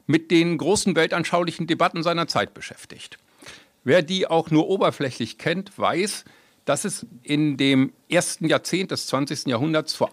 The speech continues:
allem ein Schlüsselthema gab. Dieses Schlüsselthema war der Darwinismus. Genauer gesagt, der Sozialdarwinismus.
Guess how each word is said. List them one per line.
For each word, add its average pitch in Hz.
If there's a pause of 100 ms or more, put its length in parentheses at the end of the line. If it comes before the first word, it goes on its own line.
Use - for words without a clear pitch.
allem 175
ein 156
Schlüsselthema 104
gab. - (460)
Dieses 170
Schlüsselthema 127
war 104
der 117
Darwinismus. 107 (800)
Genauer 120
gesagt, 117
der 113
Sozialdarwinismus. -